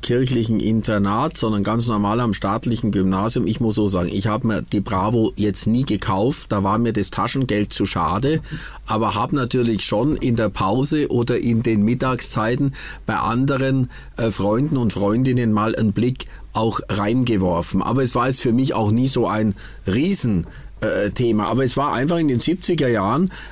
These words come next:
war das einfach einmal die Jugendzeitschrift schlechthin. Aber ich muss natürlich noch mal sagen, äh, da, dass grad im, in, in, am Schluss der, des Beitrags von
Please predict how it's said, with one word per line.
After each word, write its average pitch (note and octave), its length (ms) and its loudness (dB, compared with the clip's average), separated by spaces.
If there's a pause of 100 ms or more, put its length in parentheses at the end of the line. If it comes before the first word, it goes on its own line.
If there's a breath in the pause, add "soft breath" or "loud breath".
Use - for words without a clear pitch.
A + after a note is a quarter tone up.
war A2 280 0
das D#3+ 160 2
einfach C#3+ 360 -2
einmal C3+ 240 0
die D#3+ 200 0
Jugendzeitschrift D3+ 1120 2 (220 loud breath)
schlechthin. A#2+ 760 0
Aber A#2 320 0
ich D#3+ 120 2
muss D3 200 2
natürlich C3 360 2
noch A#2+ 120 0
mal A2+ 200 0
sagen, A#2 320 0 (400 loud breath)
äh, D2 640 -2 (120)
da, A2 140 -2
dass B2 500 0
grad A#2+ 280 0
im, A2+ 340 0
in, G#2+ 260 0
in, F#2+ 460 0
am G2 140 0
Schluss G3+ 400 0 (500 loud breath)
der, A2 320 2
des - 280 0
Beitrags A2 540 0
von A2 320 -2